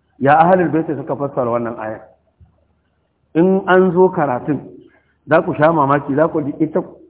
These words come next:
ruwaya da ta zo cikin littattafansu daga Ahlul Baiti, ita kuma wannan fassaran ya aka yi ta. Wannan sai ku tara wasu daga cikin guraren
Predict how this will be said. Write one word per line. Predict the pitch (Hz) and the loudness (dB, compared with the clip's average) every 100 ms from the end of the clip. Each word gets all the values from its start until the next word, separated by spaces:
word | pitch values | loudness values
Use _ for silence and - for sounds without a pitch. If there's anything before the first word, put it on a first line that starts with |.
| _ _ _ _ | _ _ _ _
ruwaya | 151 147 160 185 196 185 | -2 4 8 8 10 8
da | 151 135 | 6 2
ta | 165 | -2
zo | 156 165 | 0 0
cikin | 165 180 175 | -2 -2 -2
littattafansu | 170 160 139 165 170 147 | -2 -4 -6 -4 -4 -4
daga | 123 147 | -4 0
Ahlul | 151 156 156 | 2 2 2
Baiti, | 120 131 135 - - - _ _ _ _ - | 0 -2 -2 -8 -16 -20 _ _ _ _ -4
ita | 165 185 | -2 0
kuma | 180 170 180 | 2 4 6
wannan | 196 185 151 | 4 0 0
fassaran | 160 - 160 139 | -4 -2 -2 0
ya | 123 143 | -2 -2
aka | 156 | -4
yi | 127 120 | -4 -6
ta. | - - _ _ _ _ _ _ | -10 -20 _ _ _ _ _ _
Wannan | 131 170 165 147 | 0 2 2 4
sai | 180 180 - - - | 6 6 4 -4 -10
ku | 165 | 0
tara | 165 170 123 - - - - _ _ - | 4 4 2 -6 -16 -20 -20 _ _ -4
wasu | 143 131 175 | -2 0 2
daga | 156 135 | 2 0
cikin | 120 170 151 | -4 -2 2
guraren | 156 160 160 | 4 4 2